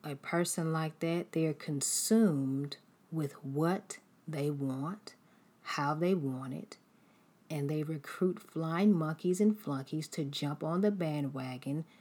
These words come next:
to perpetuate their fruitless agenda.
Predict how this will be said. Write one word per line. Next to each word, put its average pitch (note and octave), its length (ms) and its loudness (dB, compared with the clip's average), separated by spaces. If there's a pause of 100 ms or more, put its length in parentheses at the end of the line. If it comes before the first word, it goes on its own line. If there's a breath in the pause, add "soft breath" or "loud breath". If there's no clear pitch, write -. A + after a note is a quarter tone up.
(200 loud breath)
to E3+ 180 0
perpetuate D#3+ 1200 -4 (300 soft breath)
their D3 180 0
fruitless D#3+ 680 -2
agenda. G3 640 0